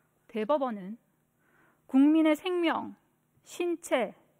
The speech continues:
재산 등의 절박하고 중대한 위험이 발생했거나 발생할 우려가 있는데 국가가 그 위험 배제에 나서지 않았다면 형식적인 의미의 법령이 없다 하더라도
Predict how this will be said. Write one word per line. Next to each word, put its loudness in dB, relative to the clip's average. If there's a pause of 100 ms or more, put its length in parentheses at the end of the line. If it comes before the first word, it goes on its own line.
(180)
재산 0
등의 0
절박하고 0
중대한 2
위험이 -2
발생했거나 -4 (320)
발생할 -2
우려가 0
있는데 -10 (720)
국가가 4
그 -2
위험 4
배제에 2
나서지 -4 (100)
않았다면 -6 (880)
형식적인 2
의미의 2
법령이 -4 (120)
없다 -2
하더라도 -6